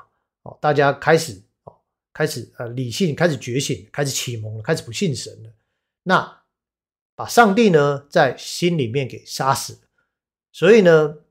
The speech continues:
现代人会开始茫然失措，哦，不知道要寻求哪一个信标，信标已经失去了，哦，以前是上帝嘛，现在没有神了。那所以现代人就开始求助于历史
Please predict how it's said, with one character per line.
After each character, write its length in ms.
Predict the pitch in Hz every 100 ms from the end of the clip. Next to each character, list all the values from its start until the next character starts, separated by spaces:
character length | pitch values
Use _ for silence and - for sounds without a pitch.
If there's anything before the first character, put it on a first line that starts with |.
| _ _
现 220 | - 185
代 140 | 185 160
人 180 | 131 131
会 400 | 160 127 - _ _
开 120 | 156
始 140 | 151 113
茫 220 | 113 156
然 200 | 127 120
失 240 | - 135
措， 340 | 127 143 107 _ _ _ _ _ _
哦， 260 | 110 - _ _ -
不 80 | 180
知 140 | 180
道 260 | 190 165 139
要 460 | 160 131 107 _ _ _
寻 300 | - - 143
求 220 | 165 131
哪 160 | 127 113
一 40 |
个 60 | 131
信 300 | - 156 117
标， 160 | 113 107
信 240 | - 185
标 160 | 165 131
已 40 |
经 120 | 113
失 180 | - 120
去 300 | - 120 -
了， 400 | _ _ _ _
哦， 20 | _ _
以 100 | 135
前 180 | 113 135
是 120 | 156
上 220 | 165 131
帝 160 | 120 117
嘛， 80 | 110
现 180 | - 135
在 80 | 131
没 100 | 127
有 100 | 113
神 220 | - - -
了。 100 | 143 _ _ _ _ _ _ _
那 160 | - 220
所 220 | 214 202
以 260 | 247 151 139
现 220 | - 208
代 140 | 196 156
人 120 | 139
就 120 | 147
开 180 | 151 143
始 80 | 113
求 240 | - 127
助 180 | 139 143
于 120 | 120
历 280 | 143 160 110
史 300 | - -